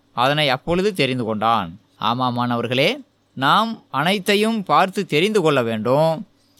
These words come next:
இது போன்ற விலங்கு காட்சி சாலைகளுக்கு நீங்கள் செல்லக்கூடிய வாய்ப்பு கிடைத்தால் கட்டாயமாக நீங்கள் செல்ல வேண்டும்.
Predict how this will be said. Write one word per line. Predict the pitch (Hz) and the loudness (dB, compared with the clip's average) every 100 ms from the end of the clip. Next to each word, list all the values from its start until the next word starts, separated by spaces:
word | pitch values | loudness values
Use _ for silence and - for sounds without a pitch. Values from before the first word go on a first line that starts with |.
| - | -8
இது | 127 147 | -2 0
போன்ற | 147 170 180 208 | 2 2 4 4
விலங்கு | 170 143 170 165 | 2 0 -2 0
காட்சி | 160 151 147 | 0 0 -2
சாலைகளுக்கு | 143 143 156 147 151 147 202 | 0 2 2 0 -2 0 0
நீங்கள் | 160 139 131 | 0 0 -2
செல்லக்கூடிய | 135 131 147 147 143 127 | 0 0 -2 -2 -2 0
வாய்ப்பு | 123 135 135 | 0 0 -4
கிடைத்தால் | 135 139 147 202 262 - - | -2 -2 0 0 0 -12 -10
கட்டாயமாக | 139 135 170 180 180 180 185 220 | -6 0 4 4 4 2 2 2
நீங்கள் | 165 135 123 | 2 0 -2
செல்ல | 127 127 | -2 0
வேண்டும். | 131 135 156 190 | 0 0 2 2